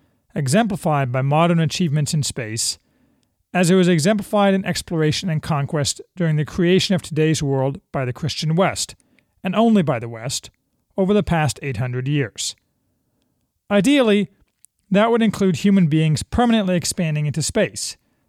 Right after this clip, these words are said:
because that is the most inspirational and the greatest work.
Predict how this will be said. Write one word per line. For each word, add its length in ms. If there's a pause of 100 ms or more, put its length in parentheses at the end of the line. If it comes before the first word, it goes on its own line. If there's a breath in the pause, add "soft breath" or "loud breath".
(120)
because 280
that 180
is 100
the 60
most 180
inspirational 960
and 160
the 60
greatest 420
work. 320